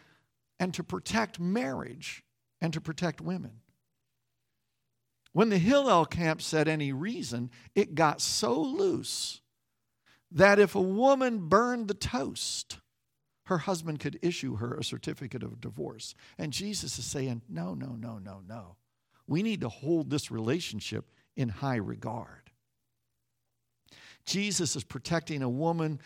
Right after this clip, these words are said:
who's being oppressed from being divorced against her will because she had virtually no right. She was powerless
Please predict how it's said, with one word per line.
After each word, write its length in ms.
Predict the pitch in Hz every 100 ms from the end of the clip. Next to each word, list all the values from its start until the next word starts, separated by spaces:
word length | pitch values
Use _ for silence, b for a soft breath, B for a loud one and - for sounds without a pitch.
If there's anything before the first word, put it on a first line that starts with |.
| B
who's 180 | 139 120
being 260 | 135 151
oppressed 560 | 135 - - 151 139 -
from 200 | - 117
being 240 | 135 131
divorced 580 | 104 87 95 117 131 -
against 440 | 110 101 110 - -
her 100 | 98
will 360 | 95 170 180 - _ _ _ _ _ _ _ _
because 280 | 131 151 135
she 140 | -
had 100 | 135
virtually 460 | 104 139 - 139 127
no 180 | 127 139
right. 340 | 135 147 120
She 200 | - -
was 240 | 143 127 - -
powerless 840 | - - 185 175 117 95 92 -